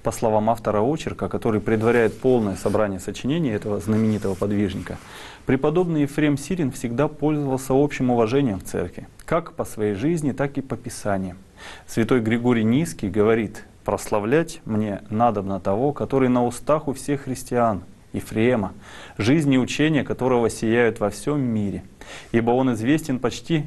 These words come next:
всей подсолнечной, и только разве те его не знают, которые не знают великого светильника церкви Василия Великого».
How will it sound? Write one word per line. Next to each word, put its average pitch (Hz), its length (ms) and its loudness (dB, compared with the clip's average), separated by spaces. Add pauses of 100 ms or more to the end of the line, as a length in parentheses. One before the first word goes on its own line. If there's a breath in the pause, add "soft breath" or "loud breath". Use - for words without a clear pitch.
(140)
всей 170 400 2
подсолнечной, 131 880 0
и 113 140 -6
только 131 320 0
разве 156 380 0 (240)
те 180 200 2
его 143 200 2
не 117 140 0
знают, 113 320 0
которые 147 340 2
не 135 160 4
знают 139 420 2
великого 123 520 0
светильника 131 640 -2
церкви 135 680 0
Василия 113 540 2
Великого». 98 500 -2